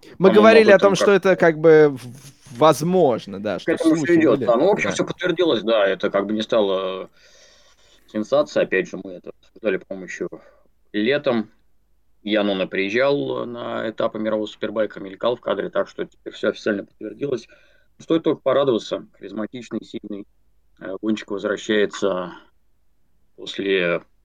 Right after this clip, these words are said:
Speaker 2: несправедливой дисквалификации на мировую арену, и будет интересно за ним последить, и, безусловно, это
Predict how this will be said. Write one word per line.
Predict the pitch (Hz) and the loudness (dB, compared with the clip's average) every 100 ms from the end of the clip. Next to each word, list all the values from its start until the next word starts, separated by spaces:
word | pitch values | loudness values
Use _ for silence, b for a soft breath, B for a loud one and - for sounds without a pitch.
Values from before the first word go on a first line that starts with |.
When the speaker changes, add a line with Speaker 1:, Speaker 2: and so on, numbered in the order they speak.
| _ | _
Speaker 2:
несправедливой | 139 123 - 120 117 120 120 | -4 -4 -2 0 2 4 4
дисквалификации | 113 110 113 101 107 113 113 - 104 | 2 0 0 0 -2 -2 -2 -2 -4
на | 98 95 | -4 -4
мировую | 98 101 98 107 101 | -4 -2 -2 0 2
арену, | 95 104 107 | 2 2 0
и | 90 | -4
будет | 90 92 - - 101 | -6 -8 -10 -12 -10
интересно | 92 98 98 101 | -8 -6 -6 -8
за | 92 | -8
ним | 95 92 | -8 -10
последить, | - 101 92 101 - | -10 -6 -4 -6 -6
и, | 95 | -8
безусловно, | 90 87 - 104 98 92 | -8 -10 -12 -10 -10 -10
это | 90 92 | -12 -12